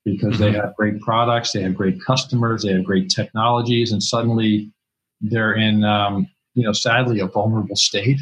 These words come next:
Speaker 1: <laughs> You're gonna have, uh, probably a little bit of predatory behavior. Um,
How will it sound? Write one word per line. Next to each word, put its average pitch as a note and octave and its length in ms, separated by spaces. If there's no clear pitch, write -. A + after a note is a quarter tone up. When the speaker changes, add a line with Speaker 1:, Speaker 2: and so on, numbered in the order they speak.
Speaker 1:
<laughs> - 160
You're G#2+ 120
gonna G#2+ 180
have, G#2 320
uh, G2+ 120
probably A#2+ 420
a G2+ 60
little A#2 180
bit G#2+ 160
of G2 100
predatory A2 600
behavior. A2 640
Um, G2 540